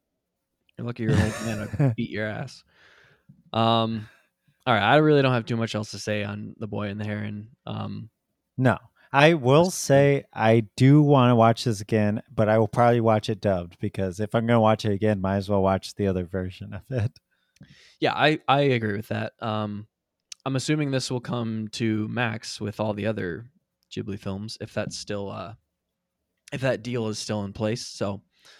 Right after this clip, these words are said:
Speaker 1: yeah, I would be
Speaker 2: Probably.
Speaker 1: curious to rewatch maybe, um, around the, if you do this as a, as a premium choice around that time, 'cause I'll be watching 'em anyway.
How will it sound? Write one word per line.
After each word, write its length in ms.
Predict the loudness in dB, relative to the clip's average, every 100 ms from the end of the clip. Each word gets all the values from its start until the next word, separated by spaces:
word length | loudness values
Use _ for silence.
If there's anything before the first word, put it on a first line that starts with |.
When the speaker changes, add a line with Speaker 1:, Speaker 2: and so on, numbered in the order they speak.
| _ _ _ _ 2
Speaker 1:
yeah, 140 | 2
I 100 | 4
would 100 | 2
be 100 | 0
Speaker 2:
Probably. 0 |
Speaker 1:
curious 380 | 0 0 0 -2
to 280 | -4 -4 -4
rewatch 600 | -4 -4 -2 -4 -8 -8
maybe, 440 | -4 -2 0 2 2
um, 340 | 0 -2 -4
around 560 | -4 -4 -2 -4 -6 -8
the, 400 | -6 -6 -6 -8 _ _
if 180 | -8 -6
you 80 | -8
do 180 | -6 -6
this 360 | -6 -8 -12 -14
as 140 | -12 -10
a, 180 | -10 -12 _ -16
as 100 | -14
a 40 |
premium 380 | -10 -8 -8 -8
choice 300 | -6 -6 -6
around 260 | -6 -6 -6
that 200 | -8 -8
time, 320 | -6 -6 -8 _ -20 _ _ _ _ _
'cause 100 | -16
I'll 60 |
be 100 | -14
watching 360 | -10 -8 -10 -8
'em 100 | -4
anyway. 420 | -4 -6 -18 _